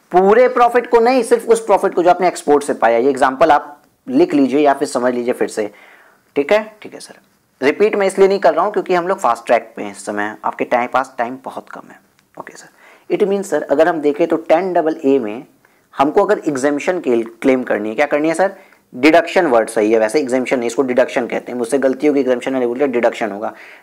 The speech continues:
Deduction under section ten double A सर हमको मिलता है, तो कैसे मिलता है? पहली बात तो ये, हम पूरा profit निकालेंगे उस unit का, Profit। पहली बात तो ये, तू TikTok, TikTok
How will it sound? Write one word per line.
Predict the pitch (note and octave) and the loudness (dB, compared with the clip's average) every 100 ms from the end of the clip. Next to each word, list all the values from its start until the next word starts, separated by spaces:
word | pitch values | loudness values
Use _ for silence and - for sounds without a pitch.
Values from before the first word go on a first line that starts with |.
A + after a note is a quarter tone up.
| - | -2
Deduction | E3 F#3+ - A#3 | 2 2 2 -2
under | E3 F3 F#3+ F#3+ | 0 2 2 0
section | G#3 G3 | -2 0
ten | F3+ F#3 | 0 2
double | F#3 F#3 | 2 2
A | F3 | 0
सर | F3 D#3 | 0 -2
हमको | D3+ | -2
मिलता | D3 C#3 E3 | -2 0 -2
है, | |
तो | - - | -4 -4
कैसे | B2 A#2 | -4 -4
मिलता | C3 G2+ - G#2+ | -8 -10 -8 -8
है? | G#2+ _ _ _ - | -8 _ _ _ -2
पहली | E3 F#3 A3+ | 0 0 -2
बात | F#3 G3 G3 - | 2 2 2 0
तो | F3+ | 2
ये, | E3+ - - - _ | 4 2 0 -14 _
हम | F3 F#3 | -2 -2
पूरा | E3+ D#3+ F#3 | 2 4 4
profit | F#3 - C#3+ C3 D3 | 4 2 2 2 -4
निकालेंगे | A#2+ G2+ A2 A2+ A2 | -2 0 0 0 -2
उस | A2 | -2
unit | A2+ G#2+ G#2 | -6 -6 -6
का, | A#2 B2 _ _ _ | -8 -12 _ _ _
Profit। | - A#2 - A2 - _ _ _ - | -4 -2 -2 -8 -10 _ _ _ -2
पहली | D#3 F3+ A3+ | 0 0 -2
बात | E3+ G3 G3+ - | 2 2 2 -2
तो | |
ये, | D#3+ F3+ B2+ - - _ _ - | 2 2 2 -2 -16 _ _ -2
तू | F#3 | -2
TikTok, | F3 F3+ - F#3 - | 0 -2 2 0 0
TikTok | D#3+ F3 | -4 -2